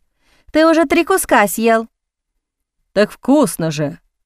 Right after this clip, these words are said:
бесхитростно отвечал мужичок в сером картузе. «Раз вкусно, иди покупай», —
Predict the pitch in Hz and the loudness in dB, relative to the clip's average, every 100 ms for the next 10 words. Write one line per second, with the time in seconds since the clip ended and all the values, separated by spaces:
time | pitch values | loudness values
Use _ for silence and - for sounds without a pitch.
0 | _ _ _ 160 196 - - 214 - 170 | _ _ _ -6 -6 -6 -4 -2 -2 -6
1 | 180 175 185 180 190 175 175 180 - 208 | -4 -2 -4 -2 0 0 -2 -4 -2 -4
2 | - 202 196 196 214 208 165 139 - - | -2 -2 0 0 -4 -4 -6 -10 -12 -20
3 | _ _ _ _ _ _ - 269 285 - | _ _ _ _ _ _ 0 2 2 0
4 | 359 392 - 185 170 _ _ 277 277 339 | -2 -2 -2 -4 -6 _ _ 0 2 0
5 | 339 392 - 214 202 | -2 -2 2 2 2